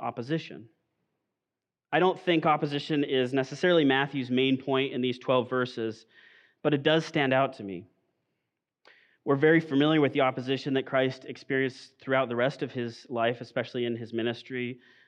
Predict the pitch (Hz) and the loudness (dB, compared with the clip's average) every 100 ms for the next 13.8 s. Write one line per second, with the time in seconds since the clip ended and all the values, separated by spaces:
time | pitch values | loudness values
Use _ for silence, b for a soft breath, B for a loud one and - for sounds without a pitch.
0 | b 127 113 - 131 127 - - 120 117 | b -6 -6 2 2 2 -4 -12 -8 -8
1 | - 120 113 - - _ - 139 - 135 | -6 -8 -8 -12 -20 _ -8 -8 -8 -6
2 | 175 - 190 185 156 123 120 131 131 127 | -6 -4 -4 -4 -6 -6 0 0 2 2
3 | 131 127 139 135 131 127 131 123 - 131 | 0 -2 -6 -2 -4 -2 -4 -6 -6 -4
4 | 135 135 131 b b b b b - 123 | -2 -4 -6 b b b b b -10 -8
5 | 113 120 156 _ _ _ _ - 131 151 | -8 -10 -20 _ _ _ _ -8 -2 -2
6 | - 208 208 202 202 196 B B 185 196 | -2 4 6 6 4 0 B B 2 2
7 | - 180 160 - - 170 175 180 170 135 | -2 -4 -4 -6 -2 0 2 2 0 -6
8 | 127 147 135 139 131 - 104 87 b b | -4 -2 0 -2 -8 -8 -10 -10 b b
9 | b - 131 123 - - 143 143 - - | b -2 0 0 -6 -2 -2 -2 -16 -10
10 | 123 120 110 107 _ 135 123 113 73 - | -6 -6 -8 -14 _ -8 -6 -6 -8 -14
11 | _ _ _ _ _ 113 110 110 104 - | _ _ _ _ _ -12 -8 -8 -8 -18
12 | _ 123 117 113 110 104 104 104 107 - | _ -4 2 2 2 -2 -6 -8 -10 -14
13 | 113 - 107 101 - 120 110 90 | -14 -10 -10 -10 -10 -10 -10 -12